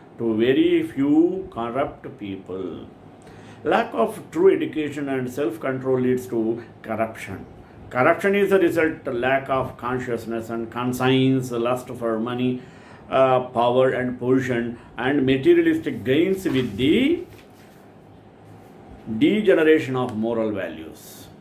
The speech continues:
Corrupt tendencies are turned into corrupt practices and habits owing to the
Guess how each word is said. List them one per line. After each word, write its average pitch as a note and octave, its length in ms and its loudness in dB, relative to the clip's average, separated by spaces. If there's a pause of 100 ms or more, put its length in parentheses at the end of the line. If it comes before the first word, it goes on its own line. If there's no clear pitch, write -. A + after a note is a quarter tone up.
Corrupt D#3+ 340 2
tendencies D3 760 0
are B2 140 -2
turned F3 320 2
into C#3+ 300 0
corrupt C3 480 0
practices B2 640 -6
and A2+ 180 -4
habits A2+ 640 0 (320)
owing C3+ 320 2
to C3+ 140 0
the A2 340 0